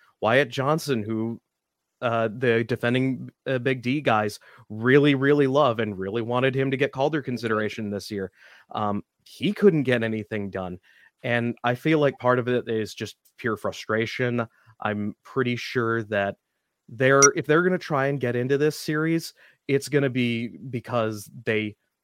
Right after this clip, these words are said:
if God forbid they're up four one, they, they are gonna try and turn it on as best they can.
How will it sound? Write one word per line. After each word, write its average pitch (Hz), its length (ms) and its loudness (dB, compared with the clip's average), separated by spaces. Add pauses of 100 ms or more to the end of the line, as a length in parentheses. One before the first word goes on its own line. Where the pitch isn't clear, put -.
(240)
if 120 200 -4
God 120 220 6
forbid 117 320 -2
they're 120 180 0
up 120 140 -4
four 120 240 -2
one, 110 320 -2 (600)
they, 110 640 -2
they 127 160 4
are 156 100 8
gonna 139 180 2
try 127 240 0
and 123 100 2
turn 123 220 -2
it 117 80 0
on 107 160 0
as 101 120 -6
best - 260 -6
they 98 100 -6
can. 87 340 -12